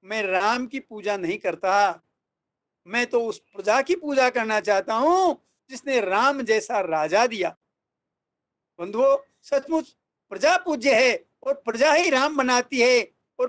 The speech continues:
प्रजा ही रावण बनाती है। इसलिए सबसे पहले तो हमें आगे आने, आगे आना पड़ेगा कि किस तरह से हम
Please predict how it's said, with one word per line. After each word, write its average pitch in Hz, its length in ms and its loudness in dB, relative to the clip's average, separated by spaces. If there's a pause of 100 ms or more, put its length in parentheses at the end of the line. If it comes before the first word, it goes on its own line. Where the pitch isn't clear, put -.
प्रजा 220 240 2
ही 294 140 2
रावण 269 340 0
बनाती 247 420 0
है। 262 180 4 (360)
इसलिए 294 260 -4
सबसे 269 320 0
पहले 277 320 2
तो 277 100 0
हमें 247 160 -2
आगे 226 200 0
आने, 226 140 -4
आगे 226 320 0
आना 226 180 -4
पड़ेगा 254 500 0
कि - 540 -18
किस - 320 -8
तरह 277 180 2
से 269 400 2 (460)
हम 254 280 -2